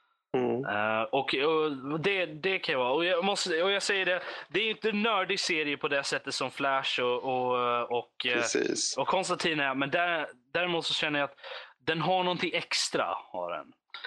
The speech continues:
Speaker 2: Och gillar man de här mördarserierna, så gillar man Castle till exempel, eh, så skulle jag definitivt rekommendera den här serien.
Speaker 1: Mm.
Speaker 2: Eh, är man mer för såna serier som kanske C S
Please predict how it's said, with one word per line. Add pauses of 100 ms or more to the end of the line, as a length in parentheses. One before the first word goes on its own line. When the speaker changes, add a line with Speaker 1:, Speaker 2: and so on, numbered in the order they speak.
(140)
Speaker 2:
Och
gillar
man
de
här
mördarserierna,
så
gillar
man
Castle
till
exempel, (500)
eh, (180)
så
skulle
jag
definitivt
rekommendera
den
här
serien.
Speaker 1:
Mm.
Speaker 2:
Eh,
är
man
mer
för
såna
serier
som
kanske
C
S